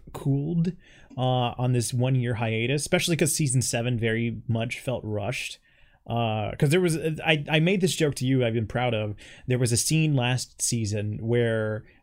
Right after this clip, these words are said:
they are beyond the wall, and then they send crows to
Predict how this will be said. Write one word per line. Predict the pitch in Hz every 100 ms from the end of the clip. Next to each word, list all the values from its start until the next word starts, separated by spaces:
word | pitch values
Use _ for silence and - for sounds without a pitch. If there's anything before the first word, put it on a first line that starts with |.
| -
they | 120 123
are | 120 120 120 117
beyond | 107 120 131 143
the | 123
wall, | 117 120 110 110 95
and | 117
then | 120
they | 117
send | 107 - 127
crows | 113 - 127 123 120 110 -
to | 123 113 113 113 113